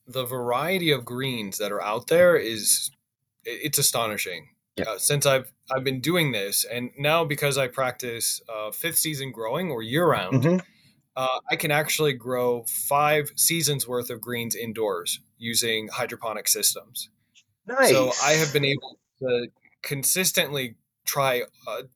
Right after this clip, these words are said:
Speaker 1: many more plants than most people would ever try in their lifetime. And so greens, I think, are really exciting for that reason. Uh, the other, so that would be one. The other thing would be, um, dwarf tomatoes.
Speaker 2: Oh, okay.
Speaker 1: These are, these are three gallon size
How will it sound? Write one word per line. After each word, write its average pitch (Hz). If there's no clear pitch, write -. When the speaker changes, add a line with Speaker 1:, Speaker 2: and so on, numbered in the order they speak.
Speaker 1:
many 202
more 151
plants 143
than 135
most 170
people 185
would 143
ever 143
try 135
in 135
their 123
lifetime. 113
And 127
so 143
greens, 170
I 139
think, 143
are 123
really 135
exciting 117
for 104
that 98
reason. 117
Uh, 127
the 139
other, 180
so 175
that 196
would 196
be 160
one. 147
The 147
other 165
thing 156
would 135
be, 131
um, 120
dwarf 147
tomatoes. 117
Speaker 2:
Oh, 143
okay. 131
Speaker 1:
These 123
are, 107
these 151
are 156
three 165
gallon 156
size 127